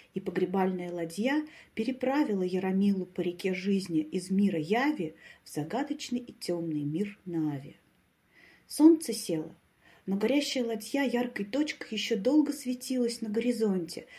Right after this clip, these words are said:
оставляя след в памяти провожавших княгиню в последний путь. Улеп мучился уже несколько дней.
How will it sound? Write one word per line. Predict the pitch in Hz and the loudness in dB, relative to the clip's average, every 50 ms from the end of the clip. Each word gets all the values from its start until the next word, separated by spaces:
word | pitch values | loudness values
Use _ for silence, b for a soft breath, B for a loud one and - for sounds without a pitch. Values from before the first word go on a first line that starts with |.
| B B | B B
оставляя | B 196 190 - - 180 185 220 254 277 277 269 | B -10 -8 -6 -6 -6 -4 -2 -2 0 -2 -2
след | 277 - - 208 185 180 165 160 - - b b b b b | -4 -6 -6 -4 -2 -2 -2 -4 -6 -12 b b b b b
в | _ - | _ -12
памяти | _ - 247 285 285 269 240 240 - - - 165 - B B B B B B B | _ -2 2 2 2 2 0 -2 -8 -12 -14 -14 -16 B B B B B B B
провожавших | - 190 180 180 170 165 165 240 262 254 - - 214 202 - | -6 -6 -4 -4 -4 -2 -2 -2 -4 -4 -6 -8 -10 -10 -10
княгиню | - - 185 160 156 156 202 240 247 254 | -8 -2 0 2 2 2 2 0 0 -2
в | 247 - | -2 -6
последний | - - 156 - - 165 180 208 208 214 208 | -12 -16 -14 -8 -6 -4 -4 -4 -4 -6 -8
путь. | 202 - - - - - - - - _ _ _ _ _ _ _ _ _ _ b b b b b b b - | -10 -12 -18 -20 -20 -20 -20 -20 -20 _ _ _ _ _ _ _ _ _ _ b b b b b b b -4
Улеп | 220 233 285 269 214 - - - - - _ _ _ | -2 -2 0 0 -2 -4 -4 -8 -20 -20 _ _ _
мучился | - 190 233 247 247 - 220 196 202 - - - - | -2 0 0 0 0 -2 -6 -6 -6 -10 -12 -12 -10
уже | 175 170 165 196 | -10 -8 -4 -4
несколько | 220 208 190 202 - - - - - - 214 | -2 -2 -4 -6 -8 -12 -16 -12 -10 -8 -8
дней. | 202 - 165 151 135 - - | -6 -2 -2 -2 -2 -4 -10